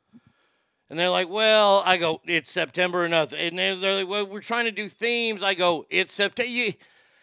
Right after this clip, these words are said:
And they ended up using a girl for another September because I imagine a bunch of shop guys didn't wanna open that up and see, "Holy shit." And I'm bent over doing this, like, Marilyn Monroe pose, a Longhorns hat on backwards,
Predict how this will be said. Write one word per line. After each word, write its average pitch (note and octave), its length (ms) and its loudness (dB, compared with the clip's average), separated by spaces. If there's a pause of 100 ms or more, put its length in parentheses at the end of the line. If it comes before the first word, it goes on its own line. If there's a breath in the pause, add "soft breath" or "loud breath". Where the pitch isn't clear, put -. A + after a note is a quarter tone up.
(140 soft breath)
And A#3 160 0
they C#4 140 6
ended A#3+ 180 2
up A3 120 2
using F#3+ 340 -2
a D#3+ 60 -8
girl E3 460 0
for E3 400 -4
another D#3 400 -4
September E3 680 -4
because D3 400 -8
I D3+ 100 0
imagine D3+ 340 -2
a D3 40 -6
bunch D3+ 260 -6
of C3 80 -12
shop D3 300 -4
guys D#3 320 -2
didn't D3+ 200 -6
wanna C#3 200 -4
open D3 260 -2
that C#3+ 220 -2
up C#3+ 220 -2
and C3+ 120 -16
see, C#3 320 -8
"Holy B3 420 4
shit." G#3 440 0 (1800 soft breath)
And D#3 120 -4
I'm F#3 180 2
bent E3+ 440 0
over E3 420 2
doing E3 300 -4
this, E3 220 -6
like, D3+ 240 -4
Marilyn E3 520 -2
Monroe D3+ 440 -4
pose, D3+ 640 -4
a B2 60 -12
Longhorns D#3+ 720 -2
hat D#3 260 2
on D3+ 240 0
backwards, D3+ 840 -2